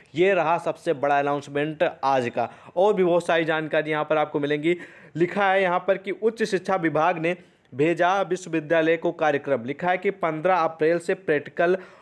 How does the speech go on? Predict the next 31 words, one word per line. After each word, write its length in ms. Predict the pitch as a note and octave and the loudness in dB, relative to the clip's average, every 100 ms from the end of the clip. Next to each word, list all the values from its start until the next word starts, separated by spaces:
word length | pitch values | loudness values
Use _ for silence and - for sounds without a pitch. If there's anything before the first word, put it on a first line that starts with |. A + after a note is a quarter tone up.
| - | -4
और 160 | F#3 A3 | 2 2
पन्द्रह 460 | A3 F3+ F3 G#3+ G#3 | 2 -2 0 0 2
मई 200 | F3 E3+ | 0 0
से 140 | F#3 | -2
परीक्षाएं, 640 | F#3+ D#3 D3 D3+ C#3+ C3 - - - B2+ | 0 -2 -2 -4 -4 -4 -6 -18 -12 -2
यानी 300 | E3 G3+ A3 | 0 2 0
कि 160 | A#3 | 0
जो, 360 | F3 G#3 A3+ A3 - - D#3+ | 4 4 4 0 -18 -6 0
अ, 40 | D#3+ D#3 C#3 D#3+ - - | 2 2 0 -8 -18 -2
आप 160 | E3 E3+ | 0 2
सभी 200 | G3 F#3+ | 0 -2
की, 260 | F#3+ G3 G#3 | -2 -2 -2
अ, 80 | G3+ D#3+ | -4 2
प्रैक्टिकल 760 | D#3+ C#3+ - F3 - E3+ G3+ | 4 2 2 -2 -2 0 2
जो 120 | F#3+ F#3 | 4 2
एग्जाम 380 | C3+ E3 F#3 | 2 0 2
है 60 | F#3+ | 2
वो 140 | F#3+ | 2
पन्द्रह 440 | F#3+ F#3 D#3 D3+ F#3 | 2 0 -2 0 2
अप्रैल 500 | F#3+ F#3 - F3 F#3 | 2 0 0 0 0
से 160 | F#3 | -6
शुरू 240 | F3 E3 F#3 | -8 0 2
हो 120 | E3 | 4
जाएंगे 340 | E3 E3 E3+ | 2 0 0
राजस्थान 640 | E3 D3 D#3+ E3+ D#3 D3 D#3+ | 2 2 0 -4 -2 -2 -2
में, 260 | D#3+ F#3 - - - | -4 -6 -10 -20 -4
और 160 | D#3+ F3 | 0 0
जो 120 | F#3+ | 0
परीक्षाएं 600 | F#3 E3+ D#3+ - F3+ G#3 | 0 0 0 -4 -4 0
हैं 80 | A3+ | 2
वार्षिक 480 | G#3+ F3+ D#3 F#3 | 2 2 0 -6